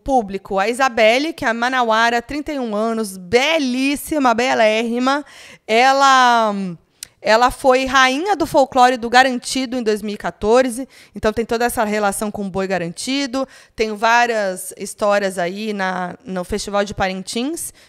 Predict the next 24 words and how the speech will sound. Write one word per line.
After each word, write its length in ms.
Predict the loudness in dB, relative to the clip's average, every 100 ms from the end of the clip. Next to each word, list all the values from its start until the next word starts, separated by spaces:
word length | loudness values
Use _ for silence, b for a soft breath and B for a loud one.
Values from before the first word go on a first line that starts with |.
| b
que 80 | -4
é 40 |
icônico 500 | -2 0 0 0 -6
também, 420 | -6 -4 -2 -4 -6 b b
tem 140 | -2
até 180 | 0 0
uma 140 | -2 0
composição 640 | -2 4 4 4 -2 -2
pra 140 | 2
ela 180 | 2 0
no 100 | -2
Boi 160 | -6 -6
Garantido, 680 | -6 -6 -8 -6 -4 -4 -8 B B
e 100 | 0
até 400 | 0 2 -2 -2
por 280 | -6 _ -8
causa 260 | -4 -4 -4
de, 140 | -12
disso 380 | -18 -12 -10 -10
tudo, 480 | -10 -8 -6 -8 -8 0
ela 420 | 2 2 2 0
é 80 | -2
bem 200 | -4 -6
forte 640 | 0 2 2 -2 -12